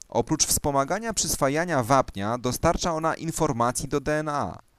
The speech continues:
Tak jak w przypadku większości hormonów jest przede wszystkim mol-, molekularna postać, jest to przede wszystkim molekularna postać informacji. Jeśli jej nie otrzymamy, to na pewno umrzemy.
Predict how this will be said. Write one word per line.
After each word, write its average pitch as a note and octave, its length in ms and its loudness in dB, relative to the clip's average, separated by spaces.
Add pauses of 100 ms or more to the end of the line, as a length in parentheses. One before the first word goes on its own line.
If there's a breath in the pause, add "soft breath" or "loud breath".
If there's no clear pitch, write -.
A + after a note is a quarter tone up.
(260 loud breath)
Tak A#2 160 0
jak C3+ 160 2
w - 60 -8
przypadku - 560 4
większości D3 540 -2
hormonów B2 560 -2
jest C3+ 140 -2
przede D#3+ 280 -2
wszystkim E3 520 -4
mol-, D3+ 220 0 (320)
molekularna D3 800 2
postać, E3 500 -2
jest D3 180 0
to D#3+ 120 2
przede D#3 280 -2
wszystkim E3+ 400 -4
molekularna D#3+ 680 2
postać - 500 -2
informacji. D#3 920 -2 (720 loud breath)
Jeśli C3 340 0
jej C#3+ 140 2
nie D#3 160 0
otrzymamy, D#3 760 0 (260)
to F3+ 120 0
na D#3 140 4
pewno B2 380 2
umrzemy. B2 760 -2